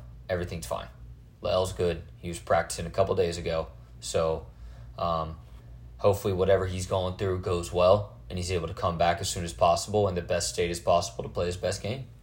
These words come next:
and to get healthy, just like the rest of these guys. So, <clears throat> um, we'll surely be ready by week one. That's all that we know.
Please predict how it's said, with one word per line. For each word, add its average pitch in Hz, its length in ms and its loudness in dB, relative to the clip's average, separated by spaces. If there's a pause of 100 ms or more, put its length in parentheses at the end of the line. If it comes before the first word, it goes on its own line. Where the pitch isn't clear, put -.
(180)
and - 120 -8
to - 40 -8
get 87 180 -4
healthy, 101 300 4
just 85 280 -4
like 92 120 0
the 95 80 -4
rest 95 240 0
of - 60 -14
these 95 160 -4
guys. 104 400 4 (540)
So, 92 340 0 (360)
<clears throat> - 1300 -4
um, 95 340 4
we'll 120 120 8
surely 131 360 10
be 107 160 4
ready 95 220 6
by 82 200 4
week 87 260 -6
one. 71 200 -4 (540)
That's 95 240 8
all 87 140 6
that 85 100 2
we 87 140 -4
know. 76 180 -8